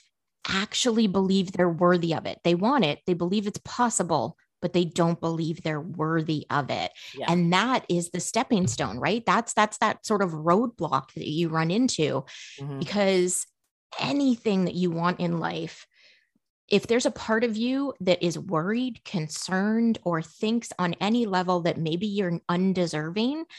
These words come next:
Speaker 1: you're going to self-sabotage in some way, whether
Speaker 2: Yeah.
Speaker 1: it's intentional or not, because you're still holding on to that false belief that you're not worthy of the best things in front of you.
Speaker 2: Right.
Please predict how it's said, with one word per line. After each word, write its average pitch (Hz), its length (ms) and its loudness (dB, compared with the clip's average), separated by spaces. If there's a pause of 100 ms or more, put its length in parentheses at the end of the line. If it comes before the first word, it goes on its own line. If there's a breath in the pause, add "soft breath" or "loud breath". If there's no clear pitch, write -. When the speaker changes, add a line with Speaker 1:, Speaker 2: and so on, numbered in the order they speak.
(220 loud breath)
Speaker 1:
you're 214 140 2
going 214 340 2
to 220 100 -2
self-sabotage 165 960 -4
in 117 200 -4
some 156 240 -4
way, 98 400 -8
whether 214 220 2
Speaker 2:
Yeah. 247 80 4
Speaker 1:
it's 233 120 -4
intentional 214 640 0
or 160 100 0
not, 180 540 0 (480 loud breath)
because 226 560 0
you're 226 100 -4
still 208 280 0
holding 180 400 -4
on 165 220 0
to 165 120 -6
that 143 200 -2
false 160 280 -4
belief 143 460 -6
that - 120 -6
you're 151 100 -4
not 143 220 -2
worthy 139 380 -4
of - 140 -10
the - 80 -6
best - 440 -6
things - 300 -6
in 151 140 -8
front - 220 -8
of - 100 -10
you. - 100 -10 (760)
Speaker 2:
Right. 139 320 -6